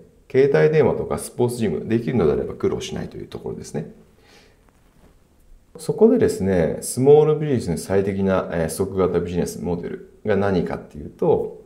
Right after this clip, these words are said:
まあ、いろいろあるとは思うんですが、選択肢の一つとして考えておきたいのが、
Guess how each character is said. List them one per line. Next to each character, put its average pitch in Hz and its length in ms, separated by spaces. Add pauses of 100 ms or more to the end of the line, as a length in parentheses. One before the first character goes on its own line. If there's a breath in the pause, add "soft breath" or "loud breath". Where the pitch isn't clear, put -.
(140)
ま 123 100
あ、 - 40
い 110 120
ろ 127 140
い 131 40
ろ 135 200
あ - 60
る 160 100
と - 100
は 80 60
思 107 200
う - 20
ん - 20
で - 80
す - 120
が、 117 240 (200 loud breath)
選 175 200
択 202 140
肢 143 100
の 101 60
一 - 200
つ - 100
と 101 140
し - 180
て 214 180
考 92 280
え 85 40
て - 100
お - 40
き - 80
た 110 140
い 95 80
の 90 120
が、 127 300